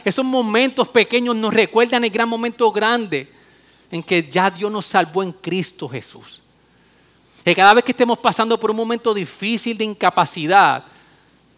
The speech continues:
le podamos recordar a esta alma, "Esto me recuerda que este momento difícil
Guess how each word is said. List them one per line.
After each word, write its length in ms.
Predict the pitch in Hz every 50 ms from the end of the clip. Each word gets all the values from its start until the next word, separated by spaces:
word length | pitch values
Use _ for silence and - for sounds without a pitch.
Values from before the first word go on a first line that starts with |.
| _ _ _ _ - _
le 160 | - 170 190 185
podamos 340 | 196 185 190 202 220 226
recordar 420 | 226 220 220 220 208 202 185 220 214
a 40 | 214
esta 160 | - - 220
alma, 180 | 208 196 175
"Esto 260 | 160 196 202 - 262 254
me 100 | 247 240
recuerda 520 | 240 226 220 - 220 220 214 190 180 165
que 140 | 151 - 175
este 160 | 160 - 240
momento 400 | 220 214 208 214 214 196 233 214
difícil 680 | 202 190 156 - - 226 226 202 - - 147 113 135